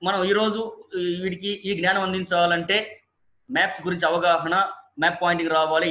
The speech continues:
ఏ నదులు ఎక్కడ ఎలా గుర్తుపడి తెలియాలి, ఇది నేర్పించడం అనేది approach. ఈ విధానం వాడదాం, map వాడదాం, globe వాడదాం అనేది method. వాటిని తీసుకొచ్చి క్లాస్ implement చేసేది technique. Next, what is meant by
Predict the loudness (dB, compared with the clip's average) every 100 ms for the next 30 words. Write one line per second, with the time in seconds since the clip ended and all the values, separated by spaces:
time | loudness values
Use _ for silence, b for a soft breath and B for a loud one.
0 | 0 0 0 -2 0 0 0 0 -4 -6
1 | -6 -4 -2 0 2 0 -4 -12 _ -10
2 | -4 0 0 0 -6 -2 0 0 0 -2
3 | -8 -8 -16 -20 _ _ _ _ _ _
4 | _ _ _ -6 -2 2 4 4 4 4
5 | 2 2 0 -2 -10 _ _ _ _ _
6 | _ -6 -2 -2 0 0 2 -2 -2 0
7 | 0 2 2 2 0 0 0 0 -2 -4
8 | -6 -8 -6 -4 -2 -4 -6 _ _ _
9 | _ 0 0 0 -6 -6 -6 -4 -4 -2
10 | 0 0 0 -4 -4 -4 -4 -4 -4 -6
11 | -4 -6 -6 -12 _ -12 -12 -12 -18 _
12 | _ _ _ _ _ _ _ _ _ -8
13 | -6 -6 -12 _ _ _ _ -6 -4 -2
14 | -2 -2 -2 -2 0 0